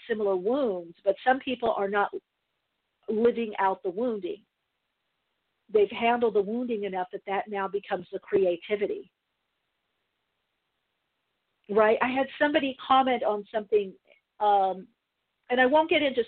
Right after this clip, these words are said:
story on it on YouTube, but I've been there, and that's what I'm gonna share. I've been there. So y-, your, your wisdom, your life experience can help someone else out to just have that empathy.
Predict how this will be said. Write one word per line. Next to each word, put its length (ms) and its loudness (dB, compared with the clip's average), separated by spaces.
story 280 2
on 140 2
it 80 -6
on 160 0
YouTube, 480 -2
but 200 -6
I've 200 -4
been 220 2
there, 280 -6
and 80 -8
that's 220 -6
what 80 0
I'm 100 0
gonna 140 -6
share. 280 0
I've 220 -6
been 180 2
there. 220 -10
So 360 2
y-, 200 -12
your, 760 -2
your 200 2
wisdom, 580 -2
your 140 -2
life 300 -2
experience 840 -6
can 120 -10
help 260 0
someone 300 -4
else 400 -2
out 360 6
to 120 -4
just 340 2
have 340 2
that 220 -2
empathy. 600 -6